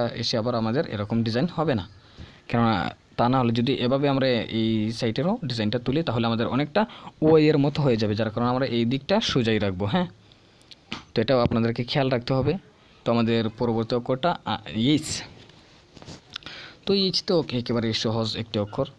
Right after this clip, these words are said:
তো এটাও আপনারা স্ক্রিনশট করে নিতে পারেন। তো আমাদের পরবর্তী অক্ষরটি হবে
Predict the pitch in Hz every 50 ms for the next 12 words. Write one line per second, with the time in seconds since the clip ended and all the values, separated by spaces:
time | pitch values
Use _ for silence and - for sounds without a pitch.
0 | - - - - - - - - - - - 117 104 104 107 104 107 127 113 110
1 | - 117 117 113 110 - - 123 117 - 123 120 - 120 117 117 117 113 120 110
2 | 117 120 135 185 - - - - - - - - - - - - - - - -
3 | - - - _ _ _ - - - - - - _ _ _ _ _ - - -
4 | - - - - - - - - - - - - - - - 175 170 165 160 165
5 | 160 - 160 156 143 151 139 143 151 143 - 143 127 127 131 127 123 120 120 117